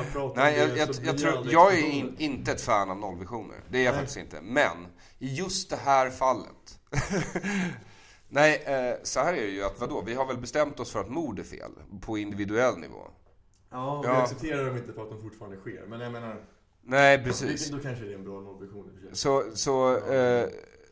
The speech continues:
Speaker 1: eh, vi borde definitivt försöka stå upp för att det inte ska hända så ofta som möjligt.
Speaker 2: Men det känns, det finns någonting naivt med nollvisionen, att vi kan nå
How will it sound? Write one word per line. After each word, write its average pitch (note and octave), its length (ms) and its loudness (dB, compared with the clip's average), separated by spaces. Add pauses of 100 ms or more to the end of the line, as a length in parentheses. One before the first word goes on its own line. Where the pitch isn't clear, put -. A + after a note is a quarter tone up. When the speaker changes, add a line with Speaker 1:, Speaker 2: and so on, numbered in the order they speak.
Speaker 1:
eh, B2 120 -2
vi A2+ 300 -2
borde B2+ 220 -4
definitivt C3 720 -2
försöka A2+ 320 -4
stå G2+ 260 -6
upp F#2 140 -6
för G#2 100 -8
att F2+ 100 -6
det G2+ 60 -10
inte - 120 -12
ska G2 120 -8
hända G2+ 420 -4 (360)
så - 180 -8
ofta E2 260 -10
som F2 140 -14
möjligt. - 560 -10 (520)
Speaker 2:
Men D3 120 -10
det D3 80 -6
känns, D#3 220 -8
det C#3 80 -8
finns D3 200 -8
någonting D3 320 -6
naivt D3+ 440 -4
med A2+ 440 -8
nollvisionen, A#2+ 720 -8
att F#2+ 280 -14 (560)
vi B2+ 100 -8 (100)
kan D3+ 380 -8
nå G#2+ 420 -8